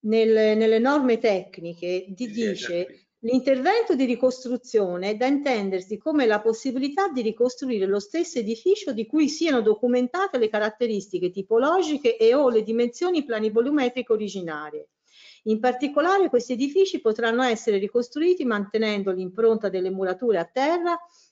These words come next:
Speaker 1: e per l'altezza e il numero dei piani pari a quelli originari preesistenti se documentabili.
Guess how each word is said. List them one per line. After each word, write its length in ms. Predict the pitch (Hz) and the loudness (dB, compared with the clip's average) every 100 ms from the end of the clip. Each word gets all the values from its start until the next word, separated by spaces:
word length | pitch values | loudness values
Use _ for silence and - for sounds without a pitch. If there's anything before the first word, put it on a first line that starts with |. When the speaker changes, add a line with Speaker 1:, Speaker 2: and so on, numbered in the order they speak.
| _ | _
Speaker 1:
e 220 | 285 294 | -2 0
per 140 | 285 247 | 2 2
l'altezza 560 | 240 233 285 254 226 196 | 2 0 0 0 0 -2
e 20 | |
il 60 | 190 | 2
numero 300 | 277 247 196 | 2 2 2
dei 160 | 208 208 | 0 -2
piani 440 | 285 330 370 285 | -2 0 0 0
pari 320 | 262 247 208 | 0 0 0
a 120 | 190 | -2
quelli 340 | 190 262 226 196 | -2 0 2 2
originari 560 | 196 208 277 370 370 - | 0 -2 0 0 0 -2
preesistenti 840 | 240 226 320 339 415 415 381 277 | 0 0 -2 -2 -2 -2 -2 -4
se 180 | 285 254 | -2 -2
documentabili. 1000 | 240 240 233 190 180 151 139 143 143 | -2 -2 -2 -4 -6 -10 -10 -12 -14